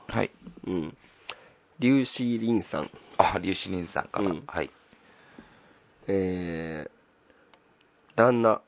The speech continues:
Speaker 2: リュウシーマーのお便りを読んでいただきありがとうございますと。
Speaker 1: あ、いえ、本当にね。
Speaker 2: これいきさつ説明すると、
Speaker 1: はい。
Speaker 2: リュウシーリンさんが
Speaker 1: はい。
Speaker 2: あまりにも言い過ぎたため、
Speaker 1: はい。
Speaker 2: その弁解を、
Speaker 1: はい。
Speaker 2: リュウシーマーさんという
Speaker 1: はい。
Speaker 2: ご主人様が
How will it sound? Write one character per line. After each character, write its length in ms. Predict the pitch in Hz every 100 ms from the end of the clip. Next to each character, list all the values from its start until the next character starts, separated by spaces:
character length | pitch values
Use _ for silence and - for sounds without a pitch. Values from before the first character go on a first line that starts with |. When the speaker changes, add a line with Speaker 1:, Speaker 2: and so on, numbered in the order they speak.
| _ -
Speaker 2:
リ 120 | 110
ュ 80 | 127
ウ 40 | 123
シ 280 | - 120
ー 40 | 113
マ 220 | 127 120
ー 20 |
の 240 | 90 76 -
お 60 |
便 240 | - 120 95
り 140 | 85
を 140 | 76 -
読 200 | 117 123
ん 40 | 104
で 80 | 85
い 60 |
た 120 | 85
だ 100 | 82
き 200 | - 82 -
あ 100 | 95
り 100 | 123
が 100 | 104
と 120 | 90
う 80 | 78
ご 120 | 87
ざ 100 | 78
い 60 | 76
ま 100 | -
す 80 | -
と。 120 | 92 -
Speaker 1:
あ、 160 | 104 113
い 100 | 107
え、 60 | 90
本 160 | 95
当 100 | 85
に 80 | 82
ね。 80 | 85
Speaker 2:
こ 60 | 131
れ 80 |
い 40 | 117
き 80 | -
さ 140 | 160
つ 40 |
説 240 | - 147 160
明 120 | 151
す 120 | -
る 60 | 143
と、 360 | 165 127 87 -
Speaker 1:
は 140 | 95
い。 80 | - _ 135
Speaker 2:
リ 180 | 135
ュ 20 | 139
ウ 20 |
シ 260 | - 139 135
ー 40 |
リ 120 | 143
ン 100 | 135
さ 200 | - 87
ん 120 | 82
が 280 | 92 92 85 110
Speaker 1:
は 120 | 101
い。 80 | - -
Speaker 2:
あ 120 | 107
ま 140 | 113 131
り 80 | 139
に 140 | 117
も 100 | 92
言 120 | 101
い 60 | 104
過 140 | 123
ぎ 80 | 101
た 120 | 90
た 140 | 92 87
め、 280 | 90 82
Speaker 1:
は 380 | - - 139 -
い。 120 | 98 -
Speaker 2:
そ 180 | - 123
の 120 | 131
弁 280 | 120 127 123
解 260 | 123 120 123
を、 320 | 123 85 78
Speaker 1:
は 140 | 104
い。 60 | - _ 117
Speaker 2:
リ 100 | 120
ュ 60 |
ウ 40 | 117
シ 260 | 123 117
ー 40 | 113
マ 180 | 127
ー 40 | 113
さ 140 | 95
ん 100 | 87
と 100 | 85
い 240 | 82 95 92
う 40 |
Speaker 1:
は 140 | 101
い。 80 | - - _ -
Speaker 2:
ご 120 | 110
主 100 | 120
人 220 | 120 101
様 240 | 87 87 92
が 320 | 95 82